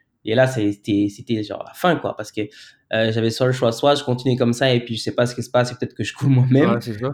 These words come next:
Speaker 1: ou soit je prends la décision de, genre, juste laisser faire et puis on passe à autre chose.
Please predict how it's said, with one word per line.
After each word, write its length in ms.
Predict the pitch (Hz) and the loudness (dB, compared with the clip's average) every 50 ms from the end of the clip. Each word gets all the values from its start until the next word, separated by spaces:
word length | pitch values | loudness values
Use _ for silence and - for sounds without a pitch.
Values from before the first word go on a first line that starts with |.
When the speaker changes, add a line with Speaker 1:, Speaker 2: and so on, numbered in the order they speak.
| - _ | -8 _
Speaker 1:
ou 60 | - | -8
soit 120 | 104 127 135 | -2 0 0
je 60 | 139 - - | 0 0 -4
prends 100 | _ 127 | _ -6
la 60 | 120 - _ _ _ _ _ | -6 -6 _ _ _ _ _
décision 140 | 127 131 127 | -2 0 0
de, 120 | 120 117 | 2 0
genre, 300 | 110 110 113 107 107 104 | 0 -2 -2 -2 -4 -6
juste 200 | 110 131 131 131 | -6 -10 -10 -6
laisser 240 | - 113 107 - 110 | -6 -8 -6 -6 -10
faire 340 | 104 - - 123 123 123 117 | -8 -4 -2 0 0 0 -2
et 80 | 110 - _ | -4 -10 _
puis 260 | _ 107 104 - - - | _ -10 -10 -8 -8 -10
on 140 | - 107 117 | -14 -12 -10
passe 200 | - 117 117 110 | -10 -10 -8 -8
à 60 | 110 | -8
autre 100 | 110 - | -8 -6
chose. 260 | - 117 117 110 - | -6 -4 -4 -4 -6